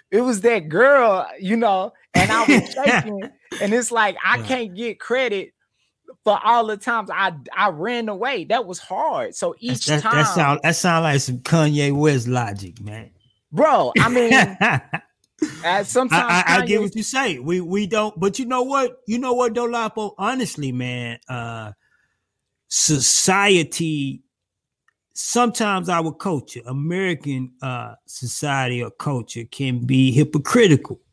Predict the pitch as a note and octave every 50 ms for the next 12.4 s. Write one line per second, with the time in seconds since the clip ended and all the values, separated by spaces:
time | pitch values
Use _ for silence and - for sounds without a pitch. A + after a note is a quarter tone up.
0 | _ _ _ - B2+ D#3 F3+ G3+ G3+ - - _ _ _ _ _ - C3 C#3+ B2+
1 | G2+ E2+ - - _ _ _ _ _ _ _ - D3+ E3 E3 D#3 D3+ D3 D3 D3
2 | E3 E3+ D3+ - - E3 D#3+ D#3+ D#3 D#3 D3+ - D3+ D3 C#3+ C#3 C3+ C3 C3 C3
3 | B2+ C3 C#3 C3+ C3 C3 C3 B2 A#2 A2+ A2 A2 - _ _ _ _ _ _ _
4 | _ _ _ _ _ _ _ _ _ _ _ _ _ _ _ _ _ _ _ _
5 | _ _ - - A#3 A3+ G#3+ - G3 D#3+ D3+ F#3 F3 E3+ D#3 D3 C#3+ C3 B2 D#3
6 | D#3+ D3+ D3 C#3+ C3+ B2+ A#2+ A#2 _ _ _ _ _ _ C#3 C3 A#2+ A#2+ A2+ -
7 | F3 F3 D#3+ D3 C3+ B2 B2 _ - C3 B2+ B2 A#2 B2+ C#3 C3+ C3+ C3 B2+ B2
8 | B2 - A#2 A2+ G#2+ C#3 D3+ C3+ B2 - - C3 B2+ B2 A#2 A2 A2 G#2+ G#2+ G#2+
9 | G#2+ G#2+ G#2+ - _ _ _ _ _ _ _ _ _ _ - B2 A#2+ A#2 A#2 A2+
10 | A2 A2+ A2+ C#3 C#3 C3 C3 C#3 C#3 C3 B2+ B2 B2 - - - C3 B2 A#2 A2
11 | A2 A2+ B2+ C3+ C3+ B2 A#2 A2+ A2 - - A2+ A2 G#2+ G#2+ G#2+ G#2+ G#2+ - -
12 | - A#2+ A#2 A2+ A2 A2 G#2+